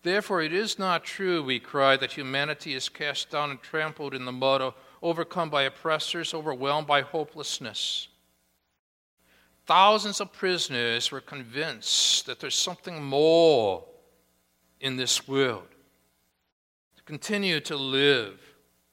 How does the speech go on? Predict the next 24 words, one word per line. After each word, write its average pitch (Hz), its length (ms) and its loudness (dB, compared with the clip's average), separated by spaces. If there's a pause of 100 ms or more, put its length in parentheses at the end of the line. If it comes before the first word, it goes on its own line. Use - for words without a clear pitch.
(580)
and 147 140 -2
that 147 120 6
our 143 140 6
torturers 123 1400 0
would 143 120 -6
not 151 300 2
be 143 140 -4
able 131 160 -4
to 151 140 -12
destroy 156 560 -2
it. - 320 -14 (1700)
To 151 100 -2
say 180 240 2
that 180 140 0
Father 170 300 2
Kolbe 160 540 0
died 156 540 4
for 147 300 -8
us - 680 2
or 123 80 -6
for 147 280 -4
that 139 240 -2
person's 139 400 -8
family, 135 560 -2